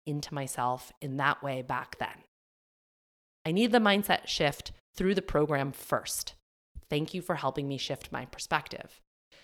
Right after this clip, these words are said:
This is, I wanna drill into this line because it, I was <laughs> reading this in the bathtub.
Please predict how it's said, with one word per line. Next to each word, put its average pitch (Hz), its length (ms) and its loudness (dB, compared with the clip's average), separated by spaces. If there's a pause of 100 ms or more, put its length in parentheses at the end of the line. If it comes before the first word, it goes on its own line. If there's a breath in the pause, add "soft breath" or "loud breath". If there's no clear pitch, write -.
(300 soft breath)
This 208 260 8
is, 240 120 6
I - 80 4
wanna 190 180 8
drill 160 380 6
into 151 180 2
this 139 240 0
line 160 180 2
because 147 240 -2
it, - 220 0
I 147 60 2
was 147 260 0 (140)
<laughs> - 120 -10
reading 190 280 6
this 190 120 -2
in 170 60 0
the 147 80 2
bathtub. - 920 4